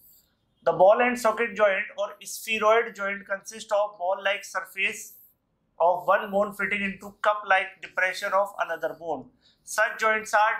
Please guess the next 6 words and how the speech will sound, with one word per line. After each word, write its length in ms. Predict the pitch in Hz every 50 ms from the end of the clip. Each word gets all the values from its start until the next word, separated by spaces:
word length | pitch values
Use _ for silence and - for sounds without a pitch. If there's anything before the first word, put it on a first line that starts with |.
| -
triaxial 760 | - 190 180 185 190 190 185 180 160 - - 156 156 147 - - _ _ _ _ _ _ _ _ _ _ _
or 260 | 160 170 190 208 226 240 247 233 208
multiaxial, 840 | 208 202 196 196 - 214 208 196 185 165 147 - 143 147 135 127 123 _ _ _ _ _ - - - - _ -
permitting 560 | 185 180 185 190 202 202 196 202 - 226 233 233 220 208
movement 320 | 202 202 202 208 208 208
around 300 | 208 202 196 196 202 202